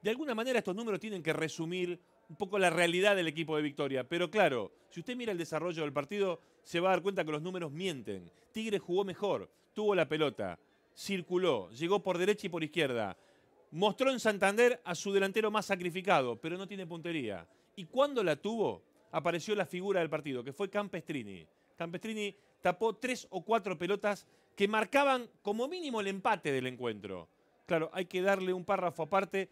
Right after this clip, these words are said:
a la labor de Toya. Toya se equivocó para los dos. A veces benefició a Arsenal y a veces benefició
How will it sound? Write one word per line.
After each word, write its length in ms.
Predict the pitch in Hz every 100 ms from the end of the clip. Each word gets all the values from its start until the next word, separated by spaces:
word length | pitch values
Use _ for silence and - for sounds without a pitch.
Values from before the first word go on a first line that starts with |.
| _
a 100 | -
la 80 | 147
labor 300 | 147 151 170
de 140 | 151 147
Toya. 440 | 135 120 110 98
Toya 280 | 135 185 185
se 120 | 165
equivocó 580 | 139 147 151 156 113 - _ _ _ _ _ _
para 180 | 202 202
los 140 | 208
dos. 420 | 208 185 113 - _ _ -
A 100 | 156
veces 240 | 185 185
benefició 420 | 175 175 170 165
a 20 | 196
Arsenal 440 | 165 196 196 196 _ _ _
y 100 | 139
a 60 | 160
veces 260 | 175 180
benefició 720 | 156 147 139 127 170 165 135